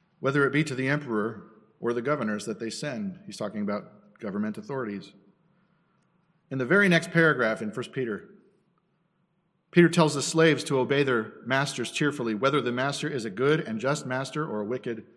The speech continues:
oppressive one. It's the same principle. We're to live cheerfully, submissively, graciously, even under the authority of those who are wicked and unjust.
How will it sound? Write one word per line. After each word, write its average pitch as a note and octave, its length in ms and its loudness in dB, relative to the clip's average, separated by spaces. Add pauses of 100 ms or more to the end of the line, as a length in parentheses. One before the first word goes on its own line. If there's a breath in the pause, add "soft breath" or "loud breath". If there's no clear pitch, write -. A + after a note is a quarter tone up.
(120)
oppressive A2 440 -6
one. F2+ 200 -10 (1080)
It's C3 160 -4
the A#2 80 -8
same D3+ 280 -6
principle. - 540 -6 (2250 soft breath)
We're D3+ 120 4
to D3+ 80 2
live D3 200 4
cheerfully, D3 680 2 (100)
submissively, C3 680 0
graciously, B2 720 2 (240 loud breath)
even G3 240 6
under D3+ 180 4
the C3+ 140 2
authority E3+ 440 4
of B2 120 0
those D3 180 4
who D3+ 140 2
are C3 80 4
wicked B2+ 400 2
and C3 160 -2
unjust. D#3+ 680 0